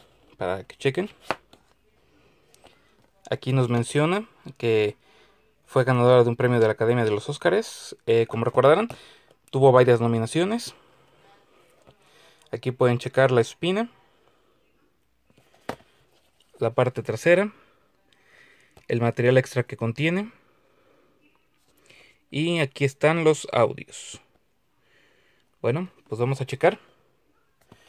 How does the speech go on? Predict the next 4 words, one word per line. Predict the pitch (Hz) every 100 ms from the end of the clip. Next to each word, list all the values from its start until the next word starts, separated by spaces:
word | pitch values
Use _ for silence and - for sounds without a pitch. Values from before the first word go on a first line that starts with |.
| _ _ -
cómo | - 131 131
viene | 139 180 208 - _ _ _ _ _ _ -
por | 165
dentro. | 127 107 -